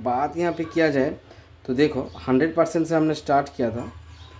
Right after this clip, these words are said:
और स्क्रीन रिकॉर्ड के साथ हो रहा था, तो यहाँ पे एट्टी फ़ाइव, पन्द्रह परसेंट बैटरी यहाँ पे ड्रेन हुआ है,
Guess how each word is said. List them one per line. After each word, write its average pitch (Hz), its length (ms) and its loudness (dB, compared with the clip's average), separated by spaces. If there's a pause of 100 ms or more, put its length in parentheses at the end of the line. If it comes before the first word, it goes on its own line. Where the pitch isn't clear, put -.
(180)
और 104 280 -6
स्क्रीन 139 340 -2
रिकॉर्ड 139 260 2
के 143 60 -6
साथ 143 320 2
हो 139 100 0
रहा 117 200 2
था, 135 100 -6 (480)
तो 131 60 -4
यहाँ 131 140 0
पे 139 100 2
एट्टी 135 200 -2
फ़ाइव, 123 200 2 (180)
पन्द्रह 131 260 4
परसेंट 151 380 2
बैटरी 131 340 2
यहाँ 143 120 2
पे 147 100 -2
ड्रेन 147 260 -2
हुआ 139 200 0
है, 180 120 -6